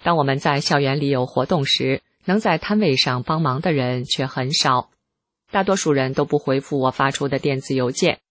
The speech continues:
或群发的短信。随着时间的推移，我心中产生了疲惫感，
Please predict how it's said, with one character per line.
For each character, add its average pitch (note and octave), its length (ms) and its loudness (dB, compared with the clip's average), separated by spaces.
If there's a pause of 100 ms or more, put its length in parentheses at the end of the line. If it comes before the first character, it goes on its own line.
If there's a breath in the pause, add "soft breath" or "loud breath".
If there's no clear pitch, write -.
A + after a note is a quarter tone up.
或 D3 220 0
群 C3+ 280 -2
发 D3 180 0
的 C#3 100 -2
短 B2+ 240 -2
信。 - 280 0 (800)
随 G#3 180 -2
着 G3 160 2
时 F3 160 2
间 F3 180 2
的 D#3 120 2
推 D#3+ 220 0
移， C3+ 400 0
我 C#3 140 0
心 C#3+ 220 -4
中 C#3 220 -2
产 C3 240 -4
生 C#3+ 180 -4
了 C#3 80 -2
疲 - 240 -6
惫 D3 180 0
感， C3 300 -2